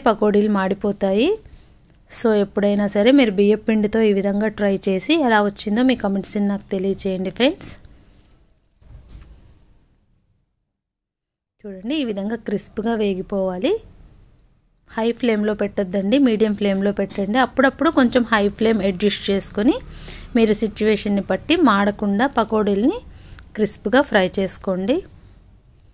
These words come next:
ఇది జొన్న పిండితో చేసుకోవచ్చు, సజ్జ పిండితో చేసుకోవచ్చు. బియ్య పిండి ప్లేస్లో ప్రాసెస్ అంతా ఒకటే, కానీ బియ్య పిండి ప్లేస్లో మనం వేరే పిండిని ఇలా చూస్ చేసుకోవచ్చండి హెల్దీ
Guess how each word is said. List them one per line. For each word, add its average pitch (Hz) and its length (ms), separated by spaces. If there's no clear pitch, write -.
ఇది 233 200
జొన్న 220 280
పిండితో 220 320
చేసుకోవచ్చు, 208 600
సజ్జ 196 320
పిండితో 208 300
చేసుకోవచ్చు. 196 680
బియ్య 233 240
పిండి 233 300
ప్లేస్లో 208 380
ప్రాసెస్ 214 460
అంతా 226 240
ఒకటే, 220 300
కానీ 214 260
బియ్య 226 240
పిండి 214 260
ప్లేస్లో 208 360
మనం 294 180
వేరే 220 200
పిండిని 214 420
ఇలా 214 140
చూస్ 208 280
చేసుకోవచ్చండి 196 840
హెల్దీ 196 300